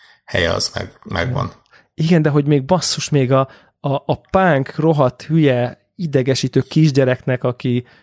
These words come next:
Speaker 2: kővel dobálja a hullát, aminek a gyilkosát ki kell dölteni, még annak is olyan melléksz-, olyan háttérsztória van, ami így bomlik ki fokozatosan, hogy így agyadat eldobott konkrétan, de ilyen, olyan deep, hogy én konkrétan lehozott az életről rendesen, konkrétan annak a gyereknek így
Speaker 1: Ez
Speaker 2: a,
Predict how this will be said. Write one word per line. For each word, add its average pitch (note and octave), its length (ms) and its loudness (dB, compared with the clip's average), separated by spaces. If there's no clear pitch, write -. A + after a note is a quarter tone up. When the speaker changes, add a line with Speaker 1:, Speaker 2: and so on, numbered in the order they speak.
Speaker 2:
kővel C#3 400 2
dobálja B2 760 2
a - 140 -10
hullát, B2+ 400 0
aminek B2 280 -4
a C3 40 0
gyilkosát B2+ 440 -2
ki C#3 100 -8
kell C3 160 -4
dölteni, C3+ 260 0
még C3+ 180 0
annak F3+ 260 0
is - 200 -8
olyan F#3+ 280 4
melléksz-, D#3+ 600 4
olyan F#3+ 360 4
háttérsztória C#3+ 800 0
van, D#3 140 2
ami C#3 180 0
így B2+ 100 -2
bomlik D#3 420 2
ki D3 140 -4
fokozatosan, D#3 600 -4
hogy D3 200 -4
így D3+ 260 0
agyadat D3 600 0
eldobott A#2 500 -4
konkrétan, C#3 580 -8
de B2 120 0
ilyen, C3+ 220 2
olyan E3 400 4
deep, D#3+ 240 4
hogy D3 140 2
én D3 120 2
konkrétan D3 440 2
lehozott C#3+ 540 0
az C#3 100 -6
életről C3 440 -2
rendesen, A#2+ 640 2
konkrétan C3+ 340 0
annak C3 300 0
a C3+ 40 2
gyereknek C#3+ 440 -2
így C3 80 2
Speaker 1:
Ez A#2+ 80 2
Speaker 2:
a, B2 160 4